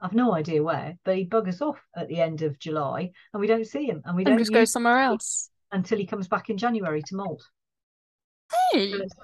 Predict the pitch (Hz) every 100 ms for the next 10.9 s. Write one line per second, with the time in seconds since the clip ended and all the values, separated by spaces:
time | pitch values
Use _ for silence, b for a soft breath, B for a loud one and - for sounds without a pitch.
0 | 523 - - _ 349 269 - 294 151 262
1 | 349 392 220 - _ _ _ _ _ -
2 | 185 226 - - 202 190 202 170 185 185
3 | 196 185 214 202 151 143 160 160 185 -
4 | - 180 180 170 170 165 185 196 147 143
5 | 196 185 262 233 220 220 247 269 277 277
6 | - - 175 - - - 180 175 170 170
7 | 175 _ - 175 147 147 - - _ -
8 | 143 139 _ 156 147 147 147 127 151 147
9 | 139 175 156 147 143 - - 147 147 151
10 | - - 151 139 165 170 240 -